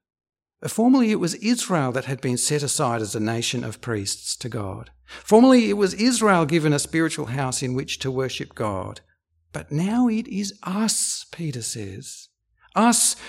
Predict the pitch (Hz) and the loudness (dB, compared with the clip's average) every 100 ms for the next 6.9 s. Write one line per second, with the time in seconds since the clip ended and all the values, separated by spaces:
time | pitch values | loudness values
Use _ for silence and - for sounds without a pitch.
0 | - 196 185 185 - 180 185 185 156 156 | 0 4 6 4 2 4 4 4 2 2
1 | 156 160 175 - 156 131 120 123 - - | 2 2 0 0 0 0 0 -2 -6 -10
2 | - 147 151 139 98 - - - - _ | -2 0 0 -2 -4 -2 -2 -4 -10 _
3 | _ _ _ _ _ 156 143 151 143 151 | _ _ _ _ _ -2 2 2 2 2
4 | 147 147 143 - 180 170 156 151 - - | 2 0 -4 -6 -2 0 -2 -4 -8 -2
5 | 240 170 - 131 123 110 - 104 156 117 | 2 2 0 -2 0 0 -2 -4 -6 -8
6 | - - 107 92 - - - - | -12 -10 -8 -6 -8 -8 -10 -12